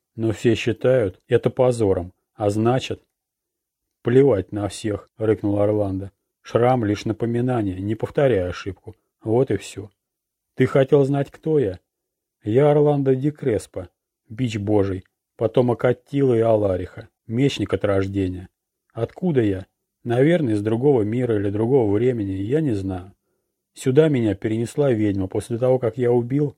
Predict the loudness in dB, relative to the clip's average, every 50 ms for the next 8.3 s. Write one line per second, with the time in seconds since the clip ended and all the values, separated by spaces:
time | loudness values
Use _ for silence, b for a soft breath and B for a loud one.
0 | _ _ _ -4 -2 0 0 2 2 2 4 4 2 0 -2 _ _ _ _ -2
1 | 0 0 2 2 2 0 0 0 -4 -4 -4 0 0 0 0 0 -2 -2 -4 -4
2 | -4 -8 -6 -2 -2 0 0 0 -2 -4 -6 -12 -16 _ _ _ _ _ _ _
3 | _ _ _ _ _ _ _ _ _ _ _ 2 4 6 6 6 6 6 4 4
4 | 2 0 -2 -4 -8 -6 -4 -4 -4 -6 -8 -12 -18 -20 _ _ _ -6 -4 -2
5 | -2 -2 -2 0 0 2 2 2 2 2 2 2 2 0 0 0 0 0 0 0
6 | -2 -4 -4 -2 -4 -4 -2 -2 0 0 2 2 2 0 -2 -2 -2 -2 -2 -2
7 | -2 -4 -8 -8 -6 -8 -8 -8 -8 -8 -8 -6 -6 -6 -8 -8 -10 -10 -8 -8
8 | -8 -8 -10 -12 -16